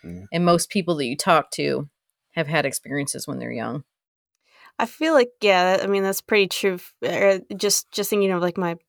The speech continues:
Speaker 3: uh, again, my boyfriend, like, I, I'm the one that's all into it. Like, he's like, "What?" <laughs> Um,
Speaker 2: Right. <laughs>
Speaker 3: but, and I'm like, "You never had anything weird happen, like, nothing?" He's like, "Nope, nope." And I'm just like, "How?" Bec-, yeah,
Speaker 2: Mm-hmm.
Speaker 3: how? 'Cause,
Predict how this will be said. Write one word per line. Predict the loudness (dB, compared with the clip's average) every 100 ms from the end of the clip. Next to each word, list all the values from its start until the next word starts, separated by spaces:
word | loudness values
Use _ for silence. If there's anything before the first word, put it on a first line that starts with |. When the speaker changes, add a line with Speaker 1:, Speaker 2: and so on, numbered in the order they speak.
| -12
Speaker 3:
uh, | -10 -10 -10
again, | -10 -8 -10
my | -8
boyfriend, | -4 -4 -4 -8
like, | -8 -8
I, | -4 -2 -2 0
I'm | 2 2 2
the | 0
one | 0
that's | -2 -4
all | -4
into | -4 -8 -6
it. | -6 -6
Like, | -10
he's | -10 -12
like, | -12 -10
"What?" | -12 -6
<laughs> | -6 -4 0 0 -2 -14 -14 -16 -8 0
Um, | 4
Speaker 2:
Right. | 4 4
<laughs> |
Speaker 3:
but, | 6 6 6 2 -2 -4 -6 -20 _ 0
and | 2 4
I'm | 2
like, | 0 0
"You | 2
never | 2 2 2
had | 2 2
anything | 0 0 0 0
weird | 2 0
happen, | 0 -2 0 -2
like, | -4 -4
nothing?" | 0 4 2 2 -4
He's | -2 -4
like, | -4 -2
"Nope, | -2 -4 _ _
nope." | -4 -4 -4
And | -6
I'm | -6
just | -6 -6
like, | -6
"How?" | 0 2 2 -2 _ _ _ _ -4
Bec-, | -4 -2
yeah, | 2 2 2 2
Speaker 2:
Mm-hmm. |
Speaker 3:
how? | 4 4 2 -6
'Cause, | -4 -4 -2 -8